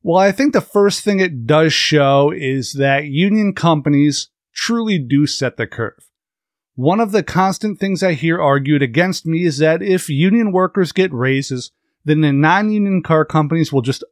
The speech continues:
undercut them even more on prices and dominate the market. They'll pay their workers less, sell their cars cheaper, and dominate. So, good luck with your raises and benefits, you losers, because Toyota and Honda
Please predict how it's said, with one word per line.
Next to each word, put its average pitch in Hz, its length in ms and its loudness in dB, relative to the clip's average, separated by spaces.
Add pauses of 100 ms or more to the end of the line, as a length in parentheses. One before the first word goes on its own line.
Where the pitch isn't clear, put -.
undercut 220 480 -2
them 220 180 2
even 214 220 2
more 180 220 2
on 180 140 2
prices 131 640 0 (380)
and 139 200 -2
dominate 123 440 0
the 127 80 -4
market. 107 420 -4
They'll 131 140 0
pay 160 260 0
their 185 160 2
workers 175 440 0
less, 117 520 -2 (500)
sell 175 400 0
their 196 180 0
cars 175 360 0
cheaper, 120 640 -6 (320)
and 123 260 -6
dominate. 104 640 -6
So, 123 400 -2 (520)
good 180 260 2
luck 190 320 2
with 185 180 0
your 170 180 0
raises 156 560 2
and 170 220 0
benefits, 147 580 -2
you 143 160 -2
losers, 127 640 -2
because 135 340 -4
Toyota 190 680 2
and 131 160 -4
Honda 160 580 0